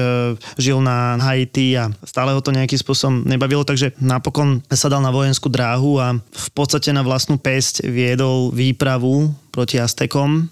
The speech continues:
V roku tisíc päťsto devätnásť sa vylodí, e, na, na Yucatáne, alebo teda na pobreží dnešného Mexika. A veľmi rýchlo so svojimi teda španielskými vojakmi pochopí, že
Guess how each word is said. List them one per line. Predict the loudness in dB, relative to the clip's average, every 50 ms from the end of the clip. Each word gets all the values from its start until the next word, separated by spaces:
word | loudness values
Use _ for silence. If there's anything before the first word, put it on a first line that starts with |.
| _ -4
V | -2 -2
roku | 0 0 0
tisíc | 2 2 0
päťsto | 2 0 0 2 0
devätnásť | 0 0 0 0 0 0 2 0 0 0 -2 -4 -8 _
sa | -6 -2 -2 0 2
vylodí, | 2 2 2 2 2 2 2 2 2 2 2 2 2 2 2 0
e, | 0 0 0 0 0 0
na, | 0 0 0 0 0 0 0
na | 0 0 2
Yucatáne, | 0 0 0 0 -2 -2 0 0 0 2 2
alebo | 0 0 -2 -4 -4
teda | -2 -2 -2 0 0 0
na | 0 0 0 -2 -2
pobreží | -2 -4 -2 -2 0 0 0 0
dnešného | 0 0 0 0 0 0 0 0
Mexika. | 0 0 0 -2 -2 0 0 0 0 2 0 -2 -4 -8 -12 -12 -12 -14 -16 -18 -14 -6 -2
A | 0 0 0 2 0 0 0 0 0 0 0 0 0 0 0 0 0 0 0
veľmi | 2 2 2 2 2 2
rýchlo | 2 2 0 0 0 0 0 2 2 2 0 0 0 0 -2 -2 -6 _ -4
so | -2 -2
svojimi | 0 0 0 0 0 2 2 2 0 0
teda | 0 0 0 0 0 0 0 -2 -2 -4 -6
španielskými | -4 -2 0 0 0 0 0 0 2
vojakmi | 2 0 0 0 0 -2 -2
pochopí, | 0 -2 -2 0 -2 -2 0 0 2 2 4 4 2 0 -2 -8 -20 -20 -20 -20 -20 -20 -20 -16 -8
že | -4 -2 -2 0 0 2 2 2 2 0 0 0 0 0